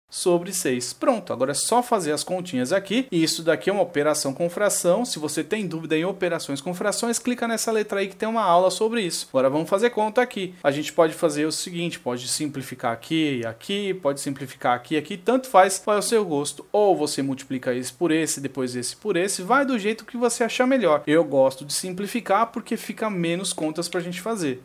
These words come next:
Vamos simplificar esse dez com esse dez, vai ficar um e um.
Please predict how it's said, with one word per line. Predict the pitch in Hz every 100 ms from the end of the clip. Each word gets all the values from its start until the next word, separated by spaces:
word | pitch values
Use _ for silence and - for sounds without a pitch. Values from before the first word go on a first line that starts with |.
| -
Vamos | 156 196
simplificar | - 196 190 180 180 170 170
esse | 170 170 165
dez | 139 139 135
com | - 143 139
esse | 139 202
dez, | 180 190 220 254
vai | 214 202
ficar | - 185
um | 180 196 220 - -
e | 247
um. | 170 139